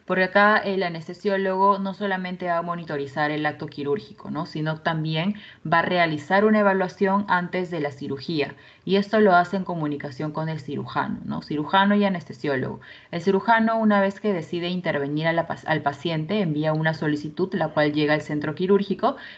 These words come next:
y el anestesiólogo revisa todas las solicitudes que va a tener de sala de operaciones, ¿no? Y lo que el anestesiólogo quiere saber es el diagnóstico, ya sea presuntivo o definitivo,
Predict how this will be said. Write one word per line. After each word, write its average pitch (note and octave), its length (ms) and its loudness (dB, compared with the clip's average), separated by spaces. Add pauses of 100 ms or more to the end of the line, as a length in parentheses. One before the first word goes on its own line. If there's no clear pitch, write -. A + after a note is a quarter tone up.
y A3 120 0
el A3+ 160 6
anestesiólogo G#3+ 760 2
revisa F3 560 -2
todas D#3+ 200 0
las E3 140 -2
solicitudes D#3 680 -4
que D3 100 -6
va C#3+ 80 0
a C#3 60 -4
tener D3+ 460 0 (340)
de D3+ 260 2
sala D#3+ 280 2
de D#3 60 2
operaciones, B2+ 680 -2
¿no? E3 120 -2
Y F#3+ 100 4
lo F3 140 2
que F3 80 0
el E3+ 60 2
anestesiólogo G3+ 680 4
quiere G3+ 240 2
saber D#3+ 500 0
es E3 160 -10
el E3 120 -4
diagnóstico, D3+ 640 -2
ya D3+ 160 0
sea D3+ 240 -2
presuntivo A3+ 760 2
o D3+ 360 2
definitivo, D3 760 -4